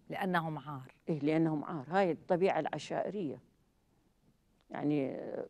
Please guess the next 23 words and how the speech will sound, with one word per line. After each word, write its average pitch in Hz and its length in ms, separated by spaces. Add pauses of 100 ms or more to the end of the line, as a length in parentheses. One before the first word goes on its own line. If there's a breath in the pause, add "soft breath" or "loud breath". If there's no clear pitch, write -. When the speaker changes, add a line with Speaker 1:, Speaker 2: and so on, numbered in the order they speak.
(120)
Speaker 2:
هواية 175 360
سمعتها 143 540
من 131 220
عدة 170 360 (160)
ج-، 139 60 (240 soft breath)
حتى 214 320
ج-، 170 160
آه، 147 500 (640)
شخص - 480
يعني 143 380
أنا 165 260
اعتبرته 175 580
من 156 180
المثقفين، 147 1040 (380 soft breath)
فقلت 175 360
أحكي 185 280
وياه 185 260
أخليه 170 440
هم 208 100
يصير 165 300
واسطة 196 380
بيننا 160 380
وبينهم. 151 600